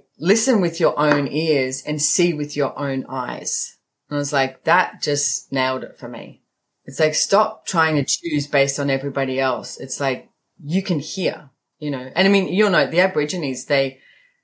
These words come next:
they believe that everything has memory. So they believe the land, the trees, the bush, everything has memory. And they literally, if you stop and listen,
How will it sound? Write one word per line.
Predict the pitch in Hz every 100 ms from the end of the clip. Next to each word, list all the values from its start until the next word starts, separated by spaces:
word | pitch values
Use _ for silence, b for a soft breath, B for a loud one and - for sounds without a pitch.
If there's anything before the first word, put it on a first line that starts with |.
| _
they | 147 170 214
believe | 202 156 151 143 135
that | 135 - -
everything | 156 151 147 147
has | 131 139 147
memory. | 175 190 113
So | -
they | 139 156
believe | 156 147 139 135
the | 127
land, | 131 135 139 139 139
the | - 127
trees, | - 143 139 135 135
the | 139
bush, | - 139 135 -
everything | 139 139 143 135
has | 139 143
memory. | 143 151 139 123 -
And | 147 151
they | 143
literally, | 170 220 165 139
if | 135
you | 151
stop | 139 - 180 170
and | 143 135
listen, | 165 - 123 117